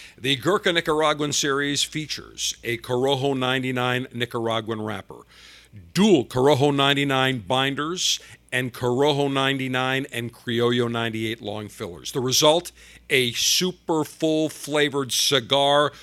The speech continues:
with loads of pepper, loads of spice, very rich, while maintaining absolute smoothness the entire time. Try the Gurkha Nicaraguan series,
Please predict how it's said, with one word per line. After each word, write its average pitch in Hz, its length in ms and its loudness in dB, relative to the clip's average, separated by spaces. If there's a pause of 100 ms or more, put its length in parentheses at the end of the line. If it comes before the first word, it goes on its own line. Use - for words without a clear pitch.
(100)
with 123 180 -2
loads 135 600 2
of - 220 -4
pepper, 147 340 0
loads 139 680 4
of 117 160 2
spice, - 720 2 (240)
very 160 480 6
rich, - 520 4 (300)
while 117 200 0
maintaining 131 760 -2
absolute 139 560 -2
smoothness 131 760 -2 (100)
the 113 180 -6
entire 110 600 -6 (140)
time. 65 440 -12 (640)
Try 254 320 4
the 226 80 6
Gurkha 208 320 4
Nicaraguan 180 600 2
series, 175 440 -2